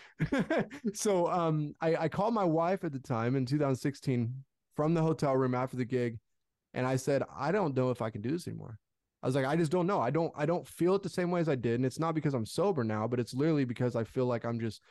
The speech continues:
I've grown out of it." That's what I felt. And, um, immediately, you know, she said, "If you're, if you're gonna quit, just do it. You know, you've been talking about it for a year." So I immediately got on the phone. I fired my manager, immediately got on the phone, fired my booking agent, immediately got on the phone, told my label we're not doing the new release,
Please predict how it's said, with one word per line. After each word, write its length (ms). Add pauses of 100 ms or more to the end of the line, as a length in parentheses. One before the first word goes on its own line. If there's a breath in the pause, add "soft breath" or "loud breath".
(180 soft breath)
I've 160
grown 320
out 240
of 140
it." 160 (260)
That's 180
what 120
I 40
felt. 360 (500 soft breath)
And, 240
um, 440 (220)
immediately, 840 (240)
you 140
know, 100
she 120
said, 160
"If 80
you're, 180
if 100
you're 80
gonna 140
quit, 180
just 340 (280)
do 260
it. 100
You 80
know, 100
you've 120
been 80
talking 300
about 140
it 40
for 80
a 60
year." 240 (500)
So 240
I 300
immediately 340
got 100
on 60
the 60
phone. 320
I 80
fired 300
my 80
manager, 420
immediately 340
got 120
on 40
the 60
phone, 260
fired 260
my 100
booking 300
agent, 260
immediately 260
got 120
on 40
the 80
phone, 260
told 160
my 80
label 280
we're 100
not 160
doing 140
the 60
new 120
release, 400